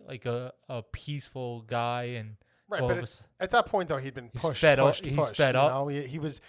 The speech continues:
Speaker 2: he was taking it on the chin every, every step of the way for Winona's character, and finally he just had enough, and he lost it. And I'm okay with him showing the emotion 'cause it's important, you know,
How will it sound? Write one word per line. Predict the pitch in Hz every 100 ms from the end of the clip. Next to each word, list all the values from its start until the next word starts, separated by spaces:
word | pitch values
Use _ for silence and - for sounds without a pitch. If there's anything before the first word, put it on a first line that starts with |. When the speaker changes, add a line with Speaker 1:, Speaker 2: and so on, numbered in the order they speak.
| _
Speaker 2:
he | - 175
was | 175
taking | - 196 196 180
it | 175
on | 165 156
the |
chin | 147 - 160 139
every, | 147 139
every | 156 147 143
step | 127 156 139
of |
the | 135
way | 139 135
for | - 135
Winona's | 123 123 127 127 -
character, | 160 143 135 - 123 113
and | 120 123 120 _ _ _
finally | 175 160 147 139
he |
just | 139 139
had | 175 175
enough, | 156 123 -
and | 139
he | 160
lost | 143 185 -
it. | 131 151
And | 156 - - - -
I'm | 180
okay | 208 196 196
with | 202 196
him | 156
showing | 170 156 147
the | 143
emotion | 147 180 175 139
'cause | - 135
it's | 139
important, | 143 147 185 156 135 135
you | 143
know, | 143 135